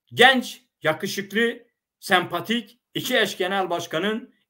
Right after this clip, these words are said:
eşliğinde bir siyaset yürütülüyordu. Adeta gö-, bizim açımızda ve birçok çevre için göz kamaştırıyorlardı. Ama birilerini de ciddi bir şekilde kıskandırıyorlardı. İşte tahammül edemedikleri nokta da burasıydı.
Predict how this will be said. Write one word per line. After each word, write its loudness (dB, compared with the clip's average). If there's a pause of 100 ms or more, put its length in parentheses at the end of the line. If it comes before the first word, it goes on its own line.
eşliğinde -2 (200)
bir -12
siyaset -6
yürütülüyordu. -12 (880)
Adeta 4
gö-, -6
bizim -2
açımızda -2
ve -4
birçok 0
çevre 0
için -4
göz -2
kamaştırıyorlardı. -12 (560)
Ama -2
birilerini 4
de 4 (200)
ciddi -4
bir 0
şekilde -2 (240)
kıskandırıyorlardı. -6 (440)
İşte -4
tahammül -6
edemedikleri -6
nokta -8
da -12
burasıydı. -20